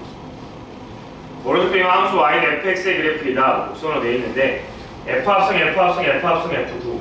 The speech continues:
이 값을 구하라. 그럼 우선 에프 구부터 구하면 에프 구는 그림상에서 칠이 되겠죠.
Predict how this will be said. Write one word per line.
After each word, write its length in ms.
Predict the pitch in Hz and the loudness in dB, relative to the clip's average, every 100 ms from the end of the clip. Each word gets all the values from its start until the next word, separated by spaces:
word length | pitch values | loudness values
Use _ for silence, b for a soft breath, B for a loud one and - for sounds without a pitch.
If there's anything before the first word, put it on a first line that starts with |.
| - | -4
이 80 | 143 | -4
값을 280 | 147 - 131 | -4 -4 -2
구하라. 340 | 120 - - - - - | 0 0 0 -6 -10 -12
그럼 220 | 139 139 135 | -4 -2 2
우선 160 | 180 | 2
에프 300 | - 190 175 | 2 2 -2
구부터 420 | 160 170 196 185 | -2 -2 0 2
구하면 320 | 170 180 175 - | 4 4 4 2
에프 200 | 160 151 | -2 -2
구는 220 | 175 175 | -2 0
그림상에서 420 | 160 165 160 151 | 0 0 0 -2
칠이 300 | - 196 196 | -4 -6 -2
되겠죠. 400 | - 131 131 - | 0 0 0 -6